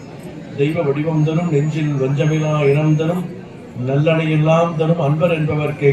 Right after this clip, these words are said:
கணம் தரும், பூங்குழலால் அபிராமி நடைக்கண்களை என்று போற்றுவார். அன்னையினுடைய கடைக்கண் பார்வை கிடைத்தால் நமக்கு இத்தனை செல்வங்கள் எல்லாம் கிடைக்கும் என்று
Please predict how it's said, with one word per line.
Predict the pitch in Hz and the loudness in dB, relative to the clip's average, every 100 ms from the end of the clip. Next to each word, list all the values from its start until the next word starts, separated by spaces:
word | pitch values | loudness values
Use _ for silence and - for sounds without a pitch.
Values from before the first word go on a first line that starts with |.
| 135 | 2
கணம் | 147 170 170 | 2 0 2
தரும், | 170 175 156 | 0 0 -2
பூங்குழலால் | 156 160 151 143 143 127 | -2 0 0 2 0 0
அபிராமி | 131 156 160 165 170 135 | -2 0 0 0 0 0
நடைக்கண்களை | 123 - - 151 147 147 139 | -2 -4 -6 -4 -2 0 2
என்று | 135 139 135 | 0 0 -2
போற்றுவார். | 131 139 139 151 156 - - - - - - - - | -4 -4 -4 -4 -6 -10 -12 -14 -14 -14 -14 -14 -8
அன்னையினுடைய | 123 160 165 156 151 139 | -4 -2 -2 -2 -4 -4
கடைக்கண் | 139 160 - 156 143 | -4 -4 -4 -6 -2
பார்வை | 147 143 139 | -2 0 0
கிடைத்தால் | 139 139 175 165 | -2 -2 -2 0
நமக்கு | 160 151 131 | 0 -2 -4
இத்தனை | 165 143 139 | -2 -2 -2
செல்வங்கள் | 143 165 185 165 160 | -2 -4 -4 -4 -4
எல்லாம் | 156 165 165 | -2 -2 -2
கிடைக்கும் | 139 151 151 143 | -6 -8 -8 -6
என்று | 135 | -6